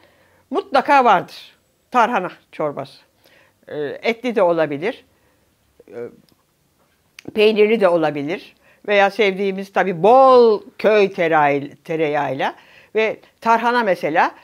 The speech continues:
fermente bir, e, yiyecek olduğu için hakikaten bütün mide, bağırsak, ince bağırsak, kalın bağırsak, e, floramızı antibiyotik gibi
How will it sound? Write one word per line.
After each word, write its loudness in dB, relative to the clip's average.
fermente -4
bir, -4
e, -4
yiyecek -4
olduğu -2
için -4
hakikaten -4
bütün -8
mide, -4
bağırsak, -4
ince -4
bağırsak, -4
kalın -6
bağırsak, -4
e, -4
floramızı 0
antibiyotik 0
gibi -4